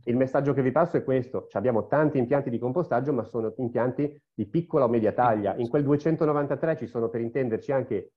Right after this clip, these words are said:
Speaker 1: i piccolissimi impianti di compostaggio del verde, che magari
Speaker 2: Certo.
Speaker 1: ci sono, a Sanremo mi pare che ce ne sia uno, eh, o a-, o presso i consorzi agrari.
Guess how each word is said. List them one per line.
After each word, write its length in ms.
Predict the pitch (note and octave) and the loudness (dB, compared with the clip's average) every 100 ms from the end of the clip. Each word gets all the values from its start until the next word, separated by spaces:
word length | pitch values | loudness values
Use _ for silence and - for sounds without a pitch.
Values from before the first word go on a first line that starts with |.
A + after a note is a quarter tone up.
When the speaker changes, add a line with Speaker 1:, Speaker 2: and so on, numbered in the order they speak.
| _ | _
Speaker 1:
i 140 | A2 | -6
piccolissimi 680 | - C3+ C3 C#3 D3+ D#3 D3 | -4 0 4 4 2 2 2
impianti 480 | C3+ C#3+ C#3 C3+ C3+ | 2 2 0 0 -4
di 120 | B2+ | -4
compostaggio 540 | C3 B2 B2 C#3 B2+ | -4 -4 -2 -2 0
del 180 | A#2+ A#2 | 0 0
verde, 440 | A#2 B2+ B2+ C#3+ C#3+ | 0 0 2 0 0
che 140 | A2 | -2
magari 260 | G2+ A2+ B2 | -2 -2 -2
Speaker 2:
Certo. 140 | A2+ | -2
Speaker 1:
ci 60 | A#2 | -4
sono, 280 | A#2+ A2+ G2 | -4 -2 -2
a 100 | G#2 | -2
Sanremo 500 | C3 A#2 C3 C3+ B2 | -2 0 0 2 2
mi 100 | A#2 | 2
pare 160 | A#2+ | 0
che 80 | A2+ | -2
ce 120 | B2 | -4
ne 80 | A#2+ | -4
sia 180 | A#2+ A2 | 0 0
uno, 540 | G#2+ C3 C3 C3 - - _ - | 2 2 4 2 0 -14 _ -4
eh, 1000 | A2+ A2 A2 G#2+ G#2+ G#2+ G#2+ G#2 G2+ - _ - | -2 0 0 0 0 -2 -2 -2 -4 -8 _ 0
o 440 | A#2 A#2 A2+ A2+ | 4 6 4 2
a-, 220 | A#2 B2 | 0 -2
o 40 | A#2+ | -2
presso 260 | C3 B2+ | -4 -4
i 40 | C3+ | -2
consorzi 460 | B2+ B2+ A#2+ - | -2 0 -2 0
agrari. 600 | A2+ A#2+ B2 A#2+ B2 B2+ | 0 2 4 4 2 -2